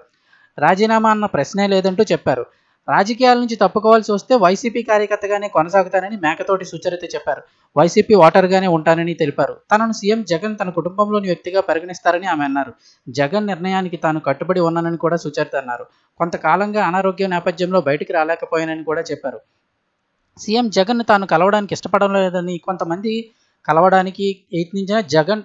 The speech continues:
అపాయింట్‌మెంట్ ఇవ్వలేదని మరికొంతమంది ప్రచారం చేశారని, కానీ ఇవన్నీ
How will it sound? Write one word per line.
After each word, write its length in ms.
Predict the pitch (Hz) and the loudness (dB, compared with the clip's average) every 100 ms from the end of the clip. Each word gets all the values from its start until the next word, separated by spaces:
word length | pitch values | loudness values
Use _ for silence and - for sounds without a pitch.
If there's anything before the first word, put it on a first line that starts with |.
| - | 0
అపాయింట్‌మెంట్ 520 | 156 202 190 202 190 | 2 2 0 -4 -2
ఇవ్వలేదని 380 | 156 185 180 196 | 2 2 2 0
మరికొంతమంది 680 | 135 156 185 185 170 175 | -2 -2 -4 -8 -10 -12
ప్రచారం 420 | 175 151 160 160 160 | -10 -8 -4 -6 -4
చేశారని, 500 | 151 160 156 151 147 | -8 -6 -8 -8 -4
కానీ 200 | 139 190 | 0 0
ఇవన్నీ 260 | 185 151 190 | -2 -6 -8